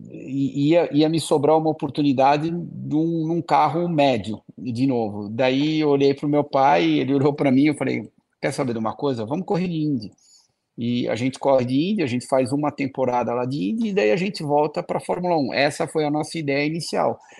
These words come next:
E foi exatamente em Monza, no sábado à tarde, depois da classificação, que a gente apertou aquele botão vermelho da Fórmula um e, e a gente já resolveu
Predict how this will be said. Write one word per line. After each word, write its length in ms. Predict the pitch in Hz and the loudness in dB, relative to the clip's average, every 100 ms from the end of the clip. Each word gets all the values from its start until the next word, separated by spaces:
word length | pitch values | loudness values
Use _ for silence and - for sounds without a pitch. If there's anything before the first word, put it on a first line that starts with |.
| - _ _ _ | -20 _ _ _
E 100 | 139 | -4
foi 200 | 123 180 | 2 2
exatamente 680 | 165 131 190 190 160 156 160 | 4 4 2 2 0 0 0
em 100 | 151 | 0
Monza, 460 | 147 160 185 165 139 | 4 4 2 0 -2
no 80 | |
sábado 420 | 120 - 147 151 143 | -2 2 2 2 -2
à 60 | |
tarde, 460 | 135 127 120 104 110 | 0 0 0 0 -4
depois 460 | 117 - 147 160 | -6 -2 2 2
da 80 | 135 | 2
classificação, 720 | - 127 - 135 135 135 143 | -2 -4 -4 -6 -4 -4 -4
que 320 | 160 180 185 - _ _ | -4 -4 -6 -6 _ _
a 100 | 143 | -2
gente 480 | 120 143 139 160 156 | 2 2 0 -4 -2
apertou 800 | 135 139 160 135 - 143 143 123 - _ _ | -4 -2 -2 -2 0 2 4 2 -6 _ _
aquele 300 | 127 - 139 | -10 -2 0
botão 420 | 135 131 - 139 123 | 2 0 0 0 2
vermelho 460 | 139 123 123 120 | 2 2 0 -2
da 140 | 117 117 | -4 -2
Fórmula 400 | 127 123 131 131 | -2 -2 0 0
um 260 | 143 196 - | 0 -4 -6
e, 380 | 156 170 151 156 | -6 -4 0 2
e 40 | |
a 60 | 143 | 4
gente 360 | 147 151 - | 2 0 -4
já 160 | 151 160 | -2 0
resolveu 760 | 156 160 170 131 139 170 202 | 0 0 0 2 0 0 -6